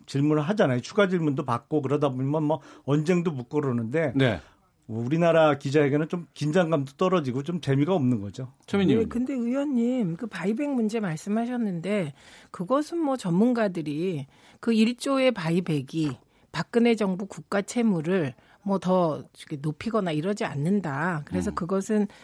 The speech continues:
Speaker 3: 그 신재민 전 비서관이 초기에 잠깐 얘기하려다가 사라진 것입니다. 그래서 그거는 사실을 좀 확인하셔야 될 것 같고요.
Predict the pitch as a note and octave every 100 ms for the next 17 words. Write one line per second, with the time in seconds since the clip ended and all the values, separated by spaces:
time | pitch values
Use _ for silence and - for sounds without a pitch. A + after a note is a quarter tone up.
0 | - - F3+ B3 B3 B3+ A#3+ A#3 A3 F#3
1 | F#3 E3 F#3+ F#3 E3+ G3+ - D4+ D4 C#4
2 | B3 - D#3+ A3+ G#3 D3 C#3 G3 B3+ C4+
3 | B3+ D#3+ F#3 F#3+ C4 F4+ F4 C4+ F3+ -
4 | C#3 C3 F#3 F#3+ D3+ F3 F#3 F3+ E3 F3+
5 | F#3+ A3 B3 A#3+ A3 G3 E3+ E3+ A3+ A#3
6 | A#3+ A3 G#3 F3+ D#3+ C#3 F3 - - -
7 | E3+ G3+